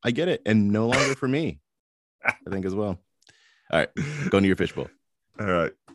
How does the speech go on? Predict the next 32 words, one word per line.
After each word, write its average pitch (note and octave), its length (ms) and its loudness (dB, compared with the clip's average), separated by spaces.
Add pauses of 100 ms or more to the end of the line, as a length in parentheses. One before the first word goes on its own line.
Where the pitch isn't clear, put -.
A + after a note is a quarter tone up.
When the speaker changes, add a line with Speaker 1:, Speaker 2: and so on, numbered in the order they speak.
(360)
Speaker 2:
Columbia C#3 500 4
University F#2+ 760 2
has E2+ 260 -4
me E2 400 -4
upset. F2 480 -2 (840)
Six - 300 -6
months A2 240 0
back, G#2+ 480 4 (540)
we G2+ 120 -2
talked G2+ 340 2
about F#2 440 2
the E2+ 380 0
Columbia G2 440 -2
math F#2+ 340 0
professor G#2 520 -2
who G2+ 160 0
did F2 160 0
a E2+ 80 -2
takedown G#2 600 0
of F2+ 120 0
his E2+ 140 -4
own F#2+ 220 -2
university, F2+ 640 -2
which F2 240 -2
is F2 300 -6
still - 280 -2
the F#2 80 -2
most F#2 260 -2
amazing E2+ 340 -2
thing D#2+ 180 -4
that's D#2 160 -8
happened. E2 380 -2